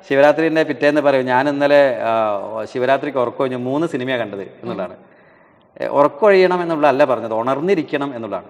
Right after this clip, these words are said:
Speaker 1: ഉറക്കൊഴിയലും ഉണർന്നിരിക്കലും വ്യത്യാസമുണ്ട്. രാത്രി മുഴുവൻ, പകലും രാത്രിയും അടുത്ത പകലും ശിവഭജനത്തിന് വേണ്ടി ഉപയോഗിക്കണം എന്നുള്ളതാണ്. നിങ്ങൾ ആ സമയത്ത് ഭക്ഷണം പോലും അവിടെ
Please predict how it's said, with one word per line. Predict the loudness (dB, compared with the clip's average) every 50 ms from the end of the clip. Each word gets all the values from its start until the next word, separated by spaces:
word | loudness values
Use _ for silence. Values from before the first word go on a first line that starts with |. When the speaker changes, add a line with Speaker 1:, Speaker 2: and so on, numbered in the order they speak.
| -20 -20 -20 _ _ _ _ _ -4
Speaker 1:
ഉറക്കൊഴിയലും | -4 -4 -2 0 2 2 4 4 2 2 0 -2 -4 -6
ഉണർന്നിരിക്കലും | -4 -4 -4 -2 -2 -4 -4 -4 -6 -6 -8 -8 -6
വ്യത്യാസമുണ്ട്. | -6 -6 -4 -4 -6 -6 -6 -12 -14 -16 -20 -20 -20 _ _ _ _ _ _ _ _ _ _ _ _ _ -2 2
രാത്രി | 4 4 4 4 2 0 -2 0
മുഴുവൻ, | 0 2 2 4 4 4 4 0 -4 -12 -14 -6 -2
പകലും | 0 0 2 2 0 0 0 0
രാത്രിയും | 0 2 0 0 -2 -4 -4 -2 -2 -2 -2
അടുത്ത | -4 -4 -4 -2 0 0
പകലും | 2 2 2 0 -2 -6 -8 -12 -20 -20 -20 -20 -20 -20 -20 -20 -8 -4
ശിവഭജനത്തിന് | -2 0 2 2 2 2 0 -2 -4 -4 -6 -6 -6 -6 -6
വേണ്ടി | -4 -4 -4 -4 -6
ഉപയോഗിക്കണം | -6 -4 -4 -4 -4 -6 -6 -8 -8 -8 -10 -12
എന്നുള്ളതാണ്. | -12 -12 -12 -12 -14 -16
നിങ്ങൾ | -20 _ _ _ _ _ -18 -10 -6 -4
ആ | -4 -4
സമയത്ത് | -4 -6 -6 -6 -6 -6 -4 -4 -4 -4 -6 -10 -20 -20 -8 -4
ഭക്ഷണം | -4 -4 -4 -4 -2 0 0 0 2
പോലും | 2 2 2 2 0
അവിടെ | -2 -2 0 0 0 -2 -2 -4